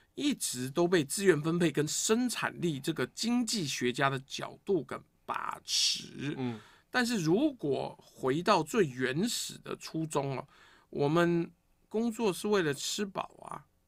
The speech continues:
Speaker 2: 是。
Speaker 1: 所以我们学会用火，务农到，呃，工厂林立。那除了人们会找到更多更省时的、更有效率的工作方式，那也开始确认工作的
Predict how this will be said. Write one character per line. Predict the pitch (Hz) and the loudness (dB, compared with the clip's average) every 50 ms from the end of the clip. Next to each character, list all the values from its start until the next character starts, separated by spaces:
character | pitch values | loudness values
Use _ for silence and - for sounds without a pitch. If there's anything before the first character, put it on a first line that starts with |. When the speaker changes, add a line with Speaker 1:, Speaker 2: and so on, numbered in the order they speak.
| _ - - | _ -16 -8
Speaker 2:
是。 | - 127 | -2 0
Speaker 1:
所 | 214 | 2
以 | 226 220 180 135 135 _ _ _ _ _ _ _ _ | 4 4 2 2 -2 _ _ _ _ _ _ _ _
我 | - 143 139 | -4 0 0
们 | 139 147 156 180 180 175 - - | 2 2 2 0 0 -2 -4 -6
学 | - - 156 165 | -6 -2 0 2
会 | 170 220 220 196 | 4 4 4 4
用 | 208 226 196 151 127 | 4 2 2 2 0
火， | 131 - - - - - - - - - _ | -4 -10 -14 -14 -14 -12 -14 -14 -16 -20 _
务 | - 240 226 202 165 143 | -8 -2 0 0 0 0
农 | 135 135 127 123 127 127 135 151 156 | 0 -2 -4 -4 -6 -6 -6 -6 -4
到， | - 196 180 160 143 135 131 127 - - - - - _ _ _ _ | 0 2 4 4 4 4 2 0 -4 -10 -20 -20 -20 _ _ _ _
呃， | - - 135 131 127 123 123 | -8 -4 -2 0 0 0 -2
工 | 120 - 202 202 208 | -2 0 0 2 2
厂 | 196 - - 131 123 123 120 | 0 0 -4 -4 -4 -4 -4
林 | 127 120 127 127 147 | -4 -4 -2 -2 0
立。 | 175 214 208 160 147 147 - - - - - _ _ | 2 2 2 0 -2 -8 -16 -20 -20 -20 -20 _ _
那 | - 196 180 - - _ - | -2 -2 -2 -2 -4 _ -16
除 | - - - 139 165 208 | -14 -8 -4 0 2 4
了 | 240 254 - - - 131 156 135 | 6 6 6 4 4 0 -2 -2
人 | 147 156 | -2 2
们 | 208 240 208 | 2 4 4
会 | 214 208 | 2 2
找 | 202 - 110 127 | 2 2 0 0
到 | 131 135 - | -2 -4 -2
更 | - 185 | -2 0
多 | 180 175 180 | 2 0 0
更 | 170 - 254 185 | 2 0 0 0
省 | 151 - - 120 120 | 0 -2 -4 -4 -4
时 | 113 - - - - 131 | -4 -4 -4 -4 -4 0
的、 | 143 170 165 143 - - _ _ _ - - - - - _ | 4 6 6 6 4 2 _ _ _ -20 -20 -20 -20 -14 _
更 | - 254 | 0 2
有 | 214 170 143 | 2 2 2
效 | 135 - 214 208 | 2 4 4 6
率 | 196 | 6
的 | 180 156 | 4 4
工 | 139 180 185 202 | 4 2 2 4
作 | 202 202 175 | 6 4 4
方 | 180 175 180 185 | 4 2 0 0
式， | 175 - 185 160 131 - - - - - _ _ - | -2 -2 -2 -2 -4 -4 -8 -16 -20 -20 _ _ -4
那 | - 208 202 175 - - _ _ _ _ _ _ | 0 2 2 2 2 -2 _ _ _ _ _ _
也 | - 139 135 120 | -12 -10 -10 -8
开 | - - 202 | -4 -4 -2
始 | 196 165 123 | -2 -2 -4
确 | - - - - 190 185 | -4 -4 0 2 2 4
认 | 160 175 175 156 139 135 | 4 2 0 0 -2 -6
工 | - - 160 165 175 | -6 -4 -2 -2 -2
作 | 175 - 156 147 | -2 -4 -4 -4
的 | - | -4